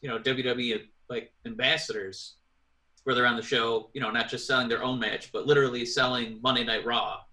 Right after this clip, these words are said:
to the crowd, acting as, you know, stand-ins for the fans. And I think that's a job that, um, you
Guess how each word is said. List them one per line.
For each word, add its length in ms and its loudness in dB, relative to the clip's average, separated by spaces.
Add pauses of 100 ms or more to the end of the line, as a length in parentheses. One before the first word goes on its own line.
(140)
to 100 -2
the 60 -6
crowd, 420 4
acting 360 -2
as, 340 -6 (580)
you 80 -8
know, 80 0
stand-ins 500 0
for 120 -4
the 80 -6
fans. 420 -6
And 240 -10
I 80 -6
think 240 -2
that's 200 -4
a 60 -12
job 380 2
that, 220 0 (640)
um, 540 -8 (560)
you 80 -8